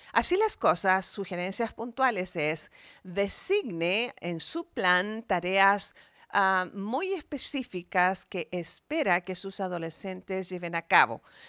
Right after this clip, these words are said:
Cuestiones como los deberes de lavado de su ropa de cama, por ejemplo,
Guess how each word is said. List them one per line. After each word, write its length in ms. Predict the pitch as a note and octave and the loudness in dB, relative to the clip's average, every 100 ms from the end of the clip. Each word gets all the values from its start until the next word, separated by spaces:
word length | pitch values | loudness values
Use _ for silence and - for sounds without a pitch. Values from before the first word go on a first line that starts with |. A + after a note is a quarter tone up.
| - _ | -20 _
Cuestiones 680 | G3 F#3+ - B3+ B3 A#3+ - | -2 -2 0 2 2 2 -2
como 760 | - - A#3+ G3+ D#3 F3 G3+ | -10 -4 -2 0 2 4 4
los 180 | D3+ F3 | 4 0
deberes 460 | E3+ E3+ F#3 F#3 F#3+ | -2 -2 0 0 -2
de 100 | E3 | -2
lavado 440 | D#3 F3 F3+ F3 | 0 4 4 4
de 120 | E3 | 2
su 180 | E3+ E3+ | 0 -6
ropa 440 | D#3+ F#3+ G#3 G#3+ G3 | -4 0 2 2 2
de 140 | D#3+ | 0
cama, 420 | - E3 D#3 G3 | 0 0 2 -2
por 180 | - B3 | -4 -6
ejemplo, 720 | B3+ C#4 C4 C4 C4+ B3+ D4 | -4 -6 -8 -8 -4 -2 -2